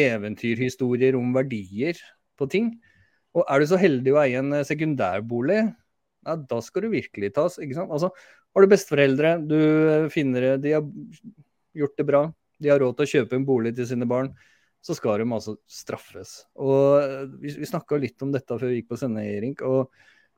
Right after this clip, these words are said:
vi er ganske oppgitt av at det som skal være tryggheten og kjernen, altså gi familien trygge rammer,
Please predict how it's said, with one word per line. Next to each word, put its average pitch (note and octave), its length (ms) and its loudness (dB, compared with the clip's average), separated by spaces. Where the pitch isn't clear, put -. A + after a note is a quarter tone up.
vi D#3+ 340 -8
er C#3+ 160 0
ganske G3+ 320 2
oppgitt - 520 -2
av A#2 240 2
at C#3 160 6
det B2 300 2
som C#3 220 -2
skal D3+ 240 2
være C3 480 4
tryggheten A2+ 720 -2
og C#3+ 80 -2
kjernen, A#2+ 760 -2
altså B2+ 300 -2
gi A#2 340 -6
familien C3+ 920 0
trygge A#2+ 580 -2
rammer, C#3+ 540 0